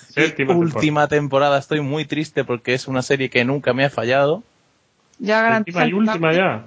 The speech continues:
Speaker 2: ¿Y qué va a hacer la
Speaker 1: Sí.
Speaker 2: N B C el año que viene?
Speaker 3: ¿Qué va a
Speaker 1: No
Speaker 3: hacer
Speaker 1: sé qué.
Speaker 3: Hey.
Speaker 2: Van a tener
Speaker 3: ¿Qué pasa?
Speaker 2: otro hueco más que llenar, pobre gente.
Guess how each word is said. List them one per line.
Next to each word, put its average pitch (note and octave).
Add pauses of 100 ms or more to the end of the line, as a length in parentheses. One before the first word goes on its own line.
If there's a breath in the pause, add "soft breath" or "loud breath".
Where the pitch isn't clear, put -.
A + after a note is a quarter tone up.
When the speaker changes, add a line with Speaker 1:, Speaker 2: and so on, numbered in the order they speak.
(120)
Speaker 2:
¿Y A#2
qué A2+
va C3+
a -
hacer D#3
la D#3
Speaker 1:
Sí. D3
Speaker 2:
N C#3
B A#2
C C3
el A#2
año A#2+
que A2
viene? A2
Speaker 3:
¿Qué A3+
va G#3+
a A#3+
Speaker 1:
No E3+
Speaker 3:
hacer D3
Speaker 1:
sé -
qué. C#3
Speaker 3:
Hey. G3+ (120)
Speaker 2:
Van C3
a -
tener D#3
Speaker 3:
¿Qué -
pasa? D3 (140)
Speaker 2:
otro A#2+
hueco D3+
más B2
que C3+
llenar, A#2
pobre A#2+
gente. B2+